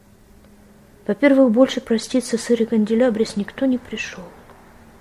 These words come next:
Так что Ольга Борисовна была вся в похоронных хлопотах, и ей было не до слёз, а во-вторых, во-вторых, не хотелось ей плакать.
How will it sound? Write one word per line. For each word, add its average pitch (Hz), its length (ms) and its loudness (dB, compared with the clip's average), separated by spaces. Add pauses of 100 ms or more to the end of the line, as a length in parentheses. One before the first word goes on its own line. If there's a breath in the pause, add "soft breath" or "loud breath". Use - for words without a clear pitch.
(1120)
Так 233 140 -6
что - 180 0
Ольга 262 180 2
Борисовна 247 520 4
была 202 200 0
вся 247 220 -2
в 247 40 -8
похоронных 190 540 -6
хлопотах, - 800 -8 (720)
и 226 60 -2
ей 254 160 2
было 254 220 2
не 214 140 4
до 190 120 -4
слёз, 180 460 -8
а 190 40 -12
во-вторых, 214 680 -12 (1900)
во-вторых, 262 480 2
не 262 80 0
хотелось - 580 -10
ей - 100 -10
плакать. - 600 -16